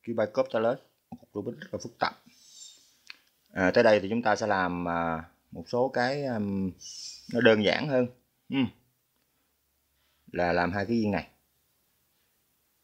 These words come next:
Nhưng mà nó có parity. Ừm. Hai cái viên nhỏ nhỏ chút chút này ha.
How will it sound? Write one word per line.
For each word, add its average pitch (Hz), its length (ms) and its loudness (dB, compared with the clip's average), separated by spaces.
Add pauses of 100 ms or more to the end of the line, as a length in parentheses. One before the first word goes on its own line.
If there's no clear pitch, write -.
(360)
Nhưng 113 140 4
mà 104 120 6
nó 107 100 4
có 151 140 4
parity. 127 420 2 (580)
Ừm. 131 120 -2 (840)
Hai 123 180 -2
cái 131 80 0
viên 123 160 4
nhỏ 110 100 2
nhỏ 117 300 2
chút 160 120 -12
chút 180 180 -2
này 107 100 -2
ha. 110 160 -2